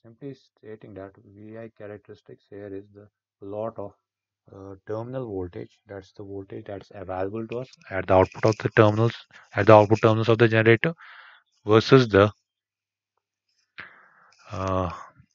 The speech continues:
uh, load armature current. Now, uh, we have, uh, derived, uh, yesterday four different equations for, uh, uh, V T, for, uh, the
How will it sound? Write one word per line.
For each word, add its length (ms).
uh, 280
load 360
armature 560
current. 280
Now, 200
uh, 80
we 160
have, 240
uh, 100
derived, 360
uh, 600
yesterday 440
four 240
different 400
equations 580
for, 260
uh, 340
uh, 1000
V 260
T, 280
for, 260
uh, 380
the 180